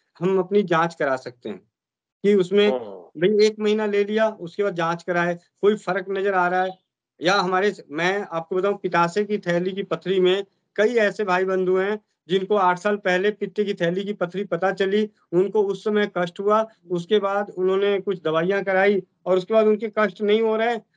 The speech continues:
Speaker 1: तो चुपचाप अपना काम कर रहे हैं। तो ऐसा भी
Speaker 2: हम्म।
Speaker 1: होता है,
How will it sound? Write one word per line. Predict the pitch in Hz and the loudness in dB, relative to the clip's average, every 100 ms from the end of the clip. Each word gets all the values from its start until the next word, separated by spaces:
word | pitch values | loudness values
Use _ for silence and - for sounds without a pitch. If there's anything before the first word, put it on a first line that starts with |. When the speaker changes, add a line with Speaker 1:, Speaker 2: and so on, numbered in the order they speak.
| _ | _
Speaker 1:
तो | 208 220 233 - _ _ _ _ _ _ - | 2 2 2 -4 _ _ _ _ _ _ -8
चुपचाप | 208 - 202 | -6 0 0
अपना | 196 202 196 | 0 -2 0
काम | 190 185 | 0 -2
कर | 175 156 | -2 -4
रहे | 127 110 | -4 -8
हैं। | 104 _ _ _ _ _ - | -12 _ _ _ _ _ -2
तो | |
ऐसा | 180 175 214 | 0 0 0
भी | 208 | 0
Speaker 2:
हम्म। | 220 | 0
Speaker 1:
होता | 196 202 | 0 -2
है, | 208 | -4